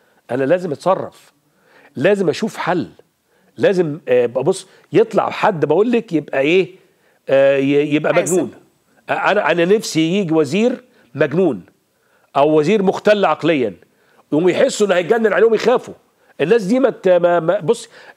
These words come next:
Speaker 1: إذا ما شافتش العين الحمراء مش هت-، مش هتمشي معاك كويس. أنا عارف الناس دي بتعمل إيه. بدليل، هقول لك على حاجة، في واحد من التجار الأمناء،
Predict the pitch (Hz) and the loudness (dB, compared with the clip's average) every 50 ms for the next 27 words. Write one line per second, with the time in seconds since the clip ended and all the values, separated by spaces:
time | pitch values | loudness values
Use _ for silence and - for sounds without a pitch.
0 | - 160 156 151 202 185 190 - 185 180 143 247 247 - 185 185 180 190 233 240 | -2 -2 2 2 2 2 2 0 0 2 2 0 0 0 -2 0 2 2 2 2
1 | 202 185 - 180 240 247 254 262 277 269 269 - _ _ _ _ _ _ _ _ | 0 -2 0 0 2 4 4 2 2 0 -4 -12 _ _ _ _ _ _ _ _
2 | _ 139 156 156 - - 156 - - _ 151 143 135 139 139 135 135 135 135 135 | _ -4 -4 -4 -2 -4 -4 -4 -4 _ 0 2 4 4 4 4 4 2 2 0
3 | 131 131 131 135 135 139 - - - - - - - 180 - - 233 - 233 - | 0 -2 -2 -4 -6 -8 -10 -12 -14 -16 -14 -12 -12 -12 -12 -14 -16 -8 -6 -8
4 | - - - 139 127 104 - _ _ - - - _ 147 151 165 160 190 - - | -6 -4 -4 -4 -4 -4 -8 _ _ -20 -20 -8 _ -2 0 2 0 0 0 -2
5 | 165 160 170 170 139 147 156 135 - 156 131 131 117 110 101 87 _ _ _ _ | -2 -2 -2 -2 -2 -6 -8 -4 -2 -2 -2 -2 -4 -4 -6 -8 _ _ _ _
6 | _ _ _ _ _ _ _ - 123 151 143 170 170 196 247 - - 143 196 254 | _ _ _ _ _ _ _ -4 -2 0 2 2 0 0 0 -2 0 0 0 0
7 | 233 - 156 151 123 143 175 175 151 - _ _ _ _ _ _ _ _ _ - | 0 -4 -4 -4 -4 -2 -2 -2 -4 -6 _ _ _ _ _ _ _ _ _ -4
8 | 190 214 220 220 175 170 202 185 175 160 - 165 143 135 175 185 185 170 160 - | 0 2 2 2 2 0 0 0 -2 -2 -2 -4 0 2 2 2 2 -2 -8 -4
9 | _ 185 175 180 160 135 120 123 - - - | _ 0 2 2 2 2 0 -2 -6 -14 -20